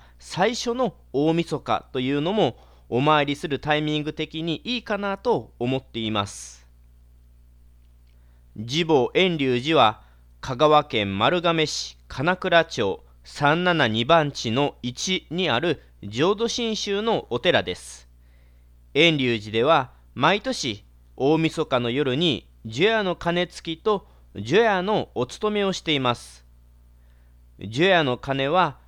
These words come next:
お坊さんの私、各慶が午後十一時五分頃から年が明けるまでずっと鳴らしています。私は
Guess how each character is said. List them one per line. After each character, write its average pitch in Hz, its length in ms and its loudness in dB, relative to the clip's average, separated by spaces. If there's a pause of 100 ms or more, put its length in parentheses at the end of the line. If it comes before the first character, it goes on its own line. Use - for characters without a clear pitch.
(220)
お 117 100 -2
坊 190 240 2
さ 190 160 0
ん 175 80 -2
の 165 140 0
私、 170 640 -2
各 226 280 -2
慶 160 220 -2
が 185 320 -4 (420)
午 151 220 2
後 127 260 2
十 160 380 -4
一 202 240 -8
時 127 140 -4
五 131 160 2
分 226 240 -4
頃 208 240 0
か 233 120 0
ら 135 280 2 (340)
年 143 300 -4
が 175 200 -2
明 160 120 4
け 208 120 -2
る 185 120 -2
ま 170 160 0
で 175 320 0 (180)
ず 131 200 -4
っ 208 40 -6
と - 400 -2
鳴 120 160 4
ら 143 140 6
し - 80 -10
て 135 120 -2
い 117 60 2
ま 107 180 0
す。 - 300 -20 (1900)
私 247 380 0
は 233 220 0